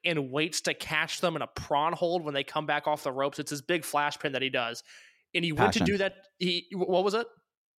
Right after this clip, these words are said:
Speaker 2: It's passion.
Speaker 1: That's right. That's his passion. So he goes to do that to Gherkin Mask, and Gherkin Mask rolls through and puts him in an ankle lock, and it looked s-, I, it looked T two P levels of crisp.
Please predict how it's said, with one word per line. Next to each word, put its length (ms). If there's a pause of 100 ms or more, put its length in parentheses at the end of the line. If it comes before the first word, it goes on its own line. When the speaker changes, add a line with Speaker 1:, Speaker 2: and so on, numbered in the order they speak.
(600)
Speaker 2:
It's 120
passion. 420 (300)
Speaker 1:
That's 220
right. 120
That's 200
his 120
passion. 380 (220)
So 380 (600)
he 120
goes 260
to 60
do 60
that 160
to 80
Gherkin 400
Mask, 360 (200)
and 180
Gherkin 300
Mask 220
rolls 480
through 200
and 100
puts 180
him 60
in 40
an 140
ankle 280
lock, 380 (280)
and 120
it 80
looked 320 (140)
s-, 420
I, 160
it 120
looked 240 (340)
T 300
two 240
P 320
levels 380
of 160
crisp. 420